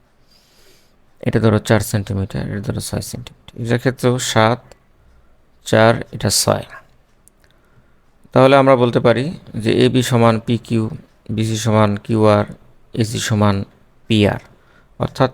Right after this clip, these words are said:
ত্রিভুজ এই এবিসি, যেটাকে সর্বসম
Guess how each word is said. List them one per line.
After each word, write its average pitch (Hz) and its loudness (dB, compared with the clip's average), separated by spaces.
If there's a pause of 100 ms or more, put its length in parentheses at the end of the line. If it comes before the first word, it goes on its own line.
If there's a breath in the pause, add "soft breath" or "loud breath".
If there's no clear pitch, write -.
ত্রিভুজ 127 -2 (2750)
এই 107 0 (200)
এবিসি, 120 2 (1080)
যেটাকে 120 0
সর্বসম 113 0